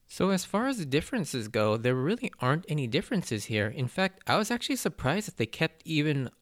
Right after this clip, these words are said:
a lot of the graphic violence and the blood of the Usopp and Chopper fight versus Mister Four and Miss Merry Christmas.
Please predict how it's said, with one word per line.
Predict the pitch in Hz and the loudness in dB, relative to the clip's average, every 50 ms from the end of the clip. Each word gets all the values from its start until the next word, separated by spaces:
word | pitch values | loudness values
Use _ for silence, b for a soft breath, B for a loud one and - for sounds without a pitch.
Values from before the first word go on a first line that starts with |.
| _ | _
a | - 120 | 0 0
lot | 117 110 104 110 120 160 - | 0 2 2 2 2 2 2
of | 160 143 123 120 | 0 -4 -2 0
the | 127 117 113 107 107 101 101 - - | 2 2 4 4 2 0 -2 -4 -8
graphic | 139 - 117 113 127 147 - 131 107 | -2 0 2 2 2 0 -2 -6 -2
violence | 113 113 107 123 135 123 110 101 - | 0 2 2 4 2 2 0 -2 -4
and | 113 110 | -4 -6
the | 104 | -6
blood | 104 - - 107 110 139 160 139 117 | -6 -2 0 2 4 4 4 2 0
of | - 110 117 123 127 123 120 | 0 2 2 2 2 2 0
the | 113 107 | -2 0
Usopp | - 113 113 - - 107 107 - _ | 0 -2 -2 0 0 0 0 0 _
and | - 117 117 | -4 -2 -2
Chopper | - - 107 104 - - 113 107 | 0 0 -2 -2 0 0 -2 -2
fight | - - 107 104 101 101 - _ _ | 0 0 2 2 2 2 -2 _ _
versus | 120 113 104 - - 101 101 | 0 0 0 0 -4 -6 -4
Mister | 110 104 104 - - - 104 | -4 -4 -4 -4 -4 -4 -6
Four | - - - 104 98 101 | -4 -4 -4 -2 0 0
and | 98 95 101 101 | 0 -2 -2 -4
Miss | 101 101 - - | -6 -6 -6 -6
Merry | 104 98 98 104 | -4 -4 -4 -4
Christmas. | - - 214 226 - - 110 95 92 - - | -4 -4 -4 -4 -4 -4 -4 -4 -4 -6 -8